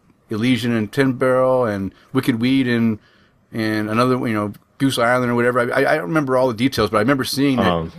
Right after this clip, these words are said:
Speaker 1: each of the ones were, like, distinct, uh, collaborations between,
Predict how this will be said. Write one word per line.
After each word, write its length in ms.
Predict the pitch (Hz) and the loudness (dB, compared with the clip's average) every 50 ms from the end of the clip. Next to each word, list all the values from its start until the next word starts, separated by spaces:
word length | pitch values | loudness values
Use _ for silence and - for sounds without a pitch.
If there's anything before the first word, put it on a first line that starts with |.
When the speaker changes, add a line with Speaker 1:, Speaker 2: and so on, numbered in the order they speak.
| - - | -8 -2
Speaker 1:
each 220 | - 165 190 - - | 0 0 0 2 0
of 80 | 160 | 0
the 80 | 143 139 | 0 0
ones 320 | 127 139 151 151 147 - | 2 2 2 2 0 0
were, 140 | 117 120 117 | 0 0 0
like, 260 | 110 113 113 110 - _ | 2 0 0 -2 -4 _
distinct, 560 | 123 107 - - 131 135 131 127 127 - - _ _ _ - _ _ _ _ _ _ - - | -8 -8 -4 -2 -2 0 0 -2 -4 -10 -20 _ _ _ -20 _ _ _ _ _ _ -12 -4
uh, 500 | - 117 113 107 104 104 101 101 101 101 - _ _ | -2 0 0 0 0 0 -2 -2 -4 -6 -10 _ _
collaborations 680 | - - 135 131 120 113 110 120 156 139 - 107 92 | -4 -2 0 0 2 2 2 2 2 2 0 -2 -2
between, 600 | 104 101 - - 117 117 113 113 107 104 104 104 | -4 -4 -4 -2 0 0 2 2 0 0 -2 -4